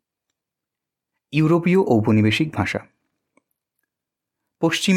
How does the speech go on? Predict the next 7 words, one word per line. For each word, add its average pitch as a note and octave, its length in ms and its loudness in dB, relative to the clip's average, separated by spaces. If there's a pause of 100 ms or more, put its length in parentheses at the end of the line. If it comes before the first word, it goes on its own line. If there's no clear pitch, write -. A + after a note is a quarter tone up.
ইউরোপের G#2+ 380 2
ভাষা, G#2 320 -2 (340)
যা G2 180 2 (420)
পশ্চিম C#3 380 0
ইউরোপীয় B2 500 2
বিভিন্ন B2 440 0
সংস্থা G2+ 520 0